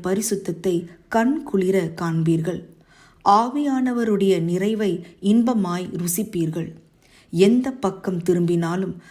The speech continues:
பரிசுத்தமுள்ள தேவதூதர்கள் பரிசுத்தமாய் பாடி கர்த்தரை துதித்துக் கொண்டே இருப்பதை காண்பீர்கள். நான்கு ஜீவன்கள், இருபத்தி நான்கு மூப்பர்கள் எல்லோரும் தேவனை "பரிசுத்தர், பரிசுத்தர்,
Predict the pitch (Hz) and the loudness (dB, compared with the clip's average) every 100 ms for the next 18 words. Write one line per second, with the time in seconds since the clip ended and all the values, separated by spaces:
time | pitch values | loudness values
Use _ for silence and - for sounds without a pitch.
0 | _ - 220 247 - 269 - 262 175 170 | _ 0 2 2 0 -4 -2 0 2 0
1 | 170 165 175 185 190 185 185 180 196 196 | 0 2 2 0 0 0 2 2 2 0
2 | 190 - - 214 226 240 269 - 254 226 | -4 -16 -2 2 2 0 -4 -4 0 2
3 | 233 233 233 165 175 185 196 190 - - | 2 0 -2 0 0 0 -2 -4 -14 -2
4 | 220 240 - 285 269 277 175 170 202 - | 2 2 0 -2 -2 0 0 0 -2 -6
5 | - 180 170 190 175 190 180 175 170 170 | -4 -2 2 2 2 -2 -2 0 -2 -2
6 | 170 170 165 170 170 185 - _ _ _ | -4 -2 0 -2 -2 -4 -6 _ _ _
7 | _ _ _ - 180 190 214 233 180 165 | _ _ _ -4 2 4 4 2 2 2
8 | 170 170 175 175 196 214 - - _ - | 2 2 0 2 0 0 -10 -20 _ 0
9 | 233 233 262 269 208 180 185 196 175 160 | 2 4 2 2 0 2 0 0 0 0
10 | 170 180 190 180 214 220 - - - 180 | -2 0 0 2 0 -2 -16 -20 0 4
11 | 202 220 254 294 247 165 185 196 208 196 | 6 6 4 2 0 2 4 4 4 0
12 | 170 170 190 190 196 220 - 226 196 170 | -2 -4 -2 0 0 -4 -6 -4 -4 -4
13 | - 196 233 226 214 - 185 | 0 0 2 -2 -4 -4 -4